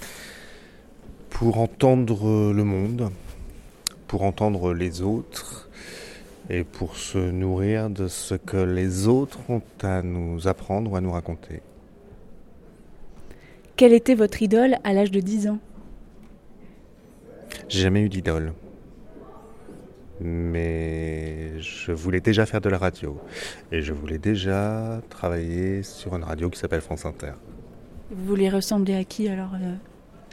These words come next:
Speaker 2: à la radio ?
Speaker 1: Alors à dix ans, j'avais pas trop de modèles radiophoniques, mais je savais que je voulais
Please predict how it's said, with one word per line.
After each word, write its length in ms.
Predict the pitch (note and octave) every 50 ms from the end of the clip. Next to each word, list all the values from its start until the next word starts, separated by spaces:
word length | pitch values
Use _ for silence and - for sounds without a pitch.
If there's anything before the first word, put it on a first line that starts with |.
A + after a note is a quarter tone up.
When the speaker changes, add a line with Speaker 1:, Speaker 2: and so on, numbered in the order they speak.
| - -
Speaker 2:
à 40 | G#3
la 100 | G3 F3+
radio ? 200 | F3+ F3+ F3+ F#3 F#3 - - - - - - - - - - - - - - - - - - - - - - - - - - - - - - - - - - - - - - - - - - - -
Speaker 1:
Alors 200 | F#2+ F2+ E2 F#2
à 60 | F#2
dix 260 | F2+ G2 G2+ G2 G#2
ans, 180 | A2 A2 A2 A2
j'avais 240 | F#2+ G2 F2 F#2 F2+
pas 140 | - A2
trop 180 | - - - A#2+
de 140 | G2+ G2+ G2
modèles 640 | F#2 F#2 F#2+ F#2+ F#2+ F#2+ G2+ A2 A#2+ B2+ C3 A#2 G2+
radiophoniques, 800 | F2+ F#2 F#2 F2+ G2 F#2+ - - - G2 F#2+ G#2+ C3+ D3+ - -
mais 100 | G#2+ F#2
je 140 | F2 F2
savais 480 | E2 - - - G#2+ G2 F2+ G#2+ B2 C3
que 200 | - - A2 G2
je 200 | F2 F2 F2 F2
voulais 400 | D#2+ - - F#2 F2 F2 F2